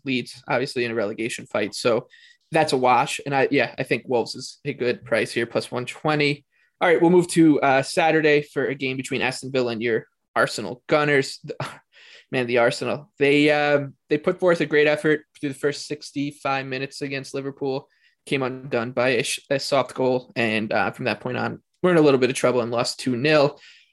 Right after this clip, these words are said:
Uh, Villa, on the other hand, their offense is starting to trend up. Uh, it really started to sputter after, like, ten or so games under Gerrard, but six point four seven expected goals for in their last four matches.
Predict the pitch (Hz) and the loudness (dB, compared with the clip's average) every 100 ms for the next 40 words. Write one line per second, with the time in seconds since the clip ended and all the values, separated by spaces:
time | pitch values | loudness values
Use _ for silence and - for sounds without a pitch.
0 | _ _ _ - 139 139 208 208 190 185 | _ _ _ 0 2 6 6 8 6 6
1 | 185 185 185 170 165 _ - 208 247 247 | 4 4 4 2 -2 _ 0 2 4 2
2 | 233 196 151 175 156 - 160 147 147 - | 2 -2 0 0 -2 -2 -2 2 0 0
3 | _ _ 143 139 135 131 - _ - 147 | _ _ 0 2 2 0 -6 _ -8 -2
4 | 147 175 160 165 156 147 - 143 147 151 | 2 4 4 2 2 0 -2 2 2 0
5 | - _ 151 143 143 120 - 147 135 - | -4 _ 0 2 2 0 0 -2 0 0
6 | 139 135 139 - 139 143 135 139 143 139 | 0 0 -4 -4 -2 -2 0 2 2 2
7 | 135 - - _ 127 - 208 - 196 165 | 0 -4 -20 _ -2 2 0 2 0 0
8 | 180 170 - 160 156 151 - 151 151 143 | 0 0 2 0 0 -2 -4 -4 -2 -4
9 | - 147 147 123 139 127 127 - - 143 | -2 0 2 2 -4 -4 -4 -6 -4 -2
10 | 135 139 139 - 147 135 - | -2 0 -2 0 -2 -2 -6